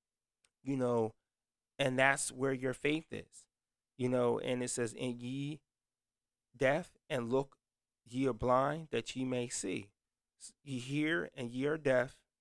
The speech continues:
and look, ye are blind, that ye may see." So, so when you trust in these images that's not the living God, yeah, you're gonna be blind and deaf, and you're not gonna be able to see anything.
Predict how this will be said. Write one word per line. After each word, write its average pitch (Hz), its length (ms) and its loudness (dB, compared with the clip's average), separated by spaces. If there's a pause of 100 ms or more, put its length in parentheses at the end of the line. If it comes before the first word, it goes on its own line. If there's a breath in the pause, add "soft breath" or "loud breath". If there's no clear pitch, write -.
(180)
and 123 220 -2
look, 123 260 4
ye 113 220 -2
are 120 100 4
blind, 110 440 0 (120)
that 113 160 -4
ye 120 160 -6
may 113 220 -4
see." 117 360 -6
So, - 140 -20 (680)
so 123 160 0
when 139 160 -4
you 165 80 -8
trust - 400 0
in 131 100 -4
these 123 260 -6 (140)
images 135 460 0
that's 117 260 -6
not 139 260 0
the 120 60 -4
living 123 360 -4
God, 143 360 0 (340)
yeah, - 120 0
you're 165 160 -2
gonna 147 160 -2
be 131 100 -6
blind 127 480 0
and 113 140 -8
deaf, 117 180 0
and 113 140 -8
you're 113 180 -8
not 127 220 -6
gonna 123 160 -6
be 113 160 -6
able 113 160 -6
to 120 80 -6
see - 280 -8
anything. 196 380 -10